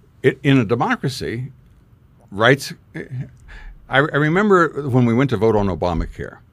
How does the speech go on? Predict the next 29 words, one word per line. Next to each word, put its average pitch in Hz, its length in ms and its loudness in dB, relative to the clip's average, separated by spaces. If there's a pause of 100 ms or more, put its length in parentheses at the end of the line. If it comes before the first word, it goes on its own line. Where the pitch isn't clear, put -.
(500)
uh, 85 220 -10 (240)
Pelosi 170 600 2 (220)
took - 160 -2
the, - 200 -4 (160)
the 107 220 -4
well 113 220 0
of 139 60 -4
the 139 100 -2
House, - 440 -8
and 90 200 -6
she 92 160 -6
grabbed 120 340 0
the 135 180 0 (220)
podium 101 460 0 (120)
on 101 120 -4
the 95 80 -2
Democrat 113 440 -2
side, 87 280 -4
and 92 100 -6
she 117 140 -6
said, 101 280 -4
"Today, 151 560 -2 (520)
we 123 120 4
are 120 120 4
going 113 300 0
to 113 100 -2
create 113 640 -4 (500)
a 90 120 -2
right 98 520 2